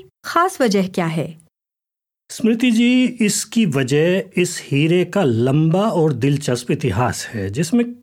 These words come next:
Speaker 2: कई कहानियां जुड़ी हुई हैं। मिसाल के तौर पर, कुछ लोग मानते हैं कि ये हीरा लगभग पाँच हजार साल पहले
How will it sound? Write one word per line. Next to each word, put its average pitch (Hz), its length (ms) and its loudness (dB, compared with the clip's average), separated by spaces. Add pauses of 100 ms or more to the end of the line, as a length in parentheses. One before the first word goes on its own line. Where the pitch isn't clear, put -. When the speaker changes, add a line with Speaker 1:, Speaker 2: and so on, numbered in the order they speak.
(120)
Speaker 2:
कई 247 280 2
कहानियां 139 480 0
जुड़ी 113 200 0
हुई 95 240 -4
हैं। - 240 -14 (1040)
मिसाल 254 280 2
के 240 100 2
तौर 165 220 0
पर, 151 180 0 (260)
कुछ 196 260 -2
लोग 214 180 2
मानते 160 440 2
हैं 175 200 2
कि 233 100 -2
ये 165 160 2
हीरा 135 480 0
लगभग 165 560 0 (220)
पाँच 233 400 0
हजार 139 300 2
साल 127 280 -2
पहले 127 500 0